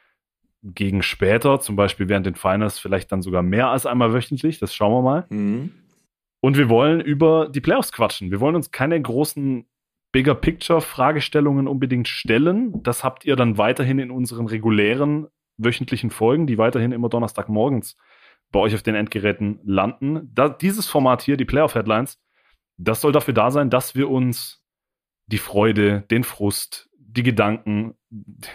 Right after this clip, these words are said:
Speaker 1: die, die Liebe, die Euphorie, was auch immer wir haben, von der Seele reden können und über das aktuelle Playoff-Geschehen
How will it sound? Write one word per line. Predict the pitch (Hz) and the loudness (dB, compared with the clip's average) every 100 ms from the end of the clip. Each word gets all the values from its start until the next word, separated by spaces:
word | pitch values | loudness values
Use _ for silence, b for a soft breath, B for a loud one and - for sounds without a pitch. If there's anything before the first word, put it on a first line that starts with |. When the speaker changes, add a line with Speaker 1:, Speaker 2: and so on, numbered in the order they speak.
| - | -18
Speaker 1:
die, | - 101 101 85 | -4 0 0 -2
die | 113 101 | -2 0
Liebe, | 101 139 156 127 117 | 2 2 4 4 4
die | 120 | 2
Euphorie, | 131 - 110 117 | 2 0 -2 2
was | 113 135 | 2 -2
auch | 120 | -8
immer | 117 113 | -2 0
wir | 107 107 101 _ | 2 2 0 _
haben, | - - 120 107 107 123 _ _ - | -6 0 2 2 -2 -4 _ _ -4
von | 117 | 0
der | 117 | 2
Seele | 113 170 98 | 4 2 2
reden | 95 95 | 2 0
können | - 95 117 | -4 -4 -4
und | 117 117 | -4 -6
über | - 117 127 127 127 - | -4 -2 2 0 0 -4
das | 104 - - | -8 -8 -6
aktuelle | 113 - 120 113 | -6 -2 -2 0
Playoff-Geschehen | 107 120 143 - - - 92 98 | 0 0 0 -4 -10 -4 -2 -2